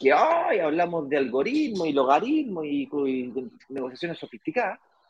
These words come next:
cuando en realidad nos tenemos que ir a los básicos. Y yo me gustaría invitarlos a analizar cuál es el principio básico de todo negocio, o quizás me gustaría replantear esta pregunta, ¿cuál es el principio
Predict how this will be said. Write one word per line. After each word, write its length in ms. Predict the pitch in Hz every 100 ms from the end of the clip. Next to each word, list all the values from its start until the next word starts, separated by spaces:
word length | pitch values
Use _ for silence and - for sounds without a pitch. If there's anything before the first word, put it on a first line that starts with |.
| _
cuando 200 | - 147
en 60 | 143
realidad 300 | 147 202 - - -
nos 140 | 135
tenemos 220 | 160 180 175
que 100 | 208
ir 60 |
a 40 | 190
los 160 | 170
básicos. 400 | - - - - - _ _ _ _ 165 - - _ -
Y 80 |
yo 60 | 143
me 80 | 214
gustaría 560 | 220 196 180 214 233 - _ -
invitarlos 460 | 143 160 180 202 180
a 260 | 170 170
analizar 400 | 147 135 127 185
cuál 160 | 190 208
es 80 | 202
el 120 | 190
principio 540 | 151 139 - 180 180
básico 840 | 117 95 - - - - - 254 - _ - _ -
de 100 | 131
todo 320 | - 175 175
negocio, 560 | 151 131 226 - 269 -
o 100 | 151
quizás 360 | 165 220 247 214
me 60 |
gustaría 280 | 160 156 190
replantear 460 | 196 170 143 208 226
esta 120 | 214
pregunta, 300 | 214 214 202
¿cuál 160 | 196 202
es 60 |
el 80 | 202
principio 440 | 202 156 - 180